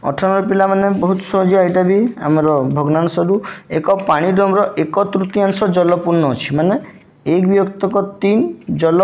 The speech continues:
ଭରିଛି। ଠିକ୍ ଅଛି, ସମ୍ପୂର୍ଣ୍ଣ ଭର୍ତ୍ତି ହେବା ପାଇଁ ଆଉ ଷାଠିଏ ଲିଟର ଜଳ ଆବଶ୍ୟକ। ମାନେ କେତେ ଭରି ନାହିଁ ପିଲାମାନେ? ଦୁଇ ବିଭକ୍ତକ ତିନି ଭରି ନାହିଁ। ଦୁଇ ବିଭକ୍ତକ ତିନି ପାଇଁ କେତେ ଦରକାର?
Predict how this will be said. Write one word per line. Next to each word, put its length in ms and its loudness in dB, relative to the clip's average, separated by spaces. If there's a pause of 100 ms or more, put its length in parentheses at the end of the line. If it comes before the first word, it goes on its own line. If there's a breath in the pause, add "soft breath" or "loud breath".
(140)
ଭରିଛି। 420 0 (640 loud breath)
ଠିକ୍ 160 2
ଅଛି, 180 0 (300)
ସମ୍ପୂର୍ଣ୍ଣ 460 0
ଭର୍ତ୍ତି 360 0
ହେବା 200 4
ପାଇଁ 160 2
ଆଉ 80 2
ଷାଠିଏ 460 0
ଲିଟର 420 0
ଜଳ 180 2 (140)
ଆବଶ୍ୟକ। 400 -4
ମାନେ 200 2
କେତେ 340 0
ଭରି 260 2
ନାହିଁ 240 2
ପିଲାମାନେ? 320 2 (560 loud breath)
ଦୁଇ 260 2
ବିଭକ୍ତକ 400 2 (140)
ତିନି 240 2
ଭରି 180 2
ନାହିଁ। 220 2
ଦୁଇ 180 4
ବିଭକ୍ତକ 400 0 (140)
ତିନି 240 2
ପାଇଁ 160 2
କେତେ 240 -2
ଦରକାର? 380 0